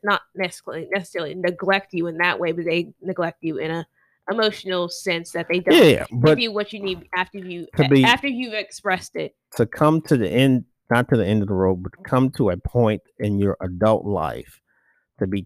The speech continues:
Speaker 2: told something later that could have been corrected way back then.
Speaker 1: Yeah.
Speaker 2: It's like, "Why didn't you tell me that?"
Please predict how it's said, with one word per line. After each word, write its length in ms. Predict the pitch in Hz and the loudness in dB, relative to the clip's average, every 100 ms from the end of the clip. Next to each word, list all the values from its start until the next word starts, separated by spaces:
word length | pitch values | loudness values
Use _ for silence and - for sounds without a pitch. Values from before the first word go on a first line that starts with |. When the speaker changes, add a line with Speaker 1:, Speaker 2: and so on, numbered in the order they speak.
| - | -6
Speaker 2:
told 420 | - 135 135 127 | 0 4 4 2
something 640 | - 113 98 - 87 80 - _ _ _ _ _ _ _ _ _ _ _ _ | -2 -4 -4 -6 -6 -6 -12 _ _ _ _ _ _ _ _ _ _ _ _
later 680 | 113 110 139 139 95 98 127 _ _ _ - | 2 6 6 6 4 -2 -8 _ _ _ -6
that 400 | 101 95 92 - - | -2 -2 -4 -8 -8
could 160 | - 117 | -2 -2
have 140 | 101 | 0
been 180 | 104 98 | -2 -2
corrected 580 | - 101 110 110 85 80 | -4 0 0 -2 -8 -10
way 340 | 92 98 104 | -6 -4 -4
back 260 | 101 104 - | -2 -4 -4
then. 420 | 104 107 120 135 - _ - | -8 -6 -8 -12 -18 _ -20
Speaker 1:
Yeah. 280 | 196 - 190 _ _ _ _ _ _ - | -16 -16 -18 _ _ _ _ _ _ -8
Speaker 2:
It's 140 | 104 | -4
like, 340 | 107 98 92 - - | 0 0 -2 -6 -8
"Why 320 | 101 104 123 | -4 0 0
didn't 200 | 131 131 | 0 -2
you 60 | |
tell 280 | 131 160 165 | -4 -2 -2
me 140 | 107 76 | -4 -8
that?" 220 | 57 - | -12 -16